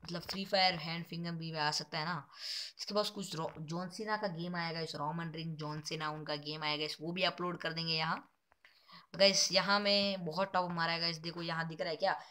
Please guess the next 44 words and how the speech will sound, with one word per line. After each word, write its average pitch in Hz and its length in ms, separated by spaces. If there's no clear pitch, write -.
एक 151 180
रुपये 151 160
का 151 60
टॉपअप, 147 400
चार 147 200
रुपये 151 200
का, 143 280
ये 143 340
नाइन 147 320
नाइन 165 240
रुपीज़ 156 220
का 160 100
टॉपअप, 156 260
नाइनटी 156 320
रुपीज़ 151 280
का, 147 80
फ़ोर्टी 160 260
नाइन 156 140
रुपीज़ 151 220
का 147 80
टॉपअप। 147 240
तो - 60
सीधा 202 300
मैंने 202 180
नाइनटी 185 260
नाइन 196 160
रुपीज़ 185 240
का 190 80
टॉपअप 180 340
मार 165 220
के 165 140
guys, 165 280
यहाँ 165 220
सारे 190 460
घोड़े, 175 360
मतलब 160 160
सारे 202 480
घोड़े 180 240
बाय 165 220
कर 156 140
लिए 151 180
guys 143 280
मैंने, 160 280
मतलब 220 360